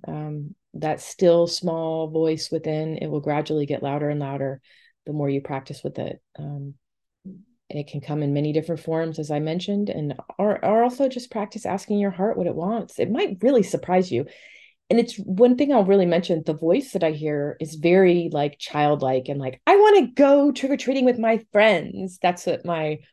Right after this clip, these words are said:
heart said last night. And I was like, "Whoa, that sounds very different than this person that has this, you know, is feeling a bit under the weather." But my heart was right. I mean, being outside and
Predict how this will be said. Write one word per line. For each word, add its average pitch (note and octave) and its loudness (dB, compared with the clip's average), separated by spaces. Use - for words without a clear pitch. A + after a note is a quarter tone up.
heart C#3+ 2
said B2 -2
last A#2+ -6
night. B2 -6
And - -8
I D3+ -6
was D3 -8
like, C#3 -2
"Whoa, F3 8
that D#3+ 2
sounds D#3+ -4
very E3 0
different E3 -4
than C#3+ -6
this D3 -6
person C#3+ -4
that C3 -4
has D3 -4
this, - -12
you D#3 -4
know, D3 2
is C#3 -2
feeling D#3+ 4
a D3+ 2
bit D3+ 2
under D3+ 0
the D3 -2
weather." C3+ -2
But A#2+ -6
my D3+ -4
heart D3 4
was F#3 0
right. A#3 0
I C#3+ -8
mean, C#3+ -4
being D3+ -2
outside F3 0
and C#3 -8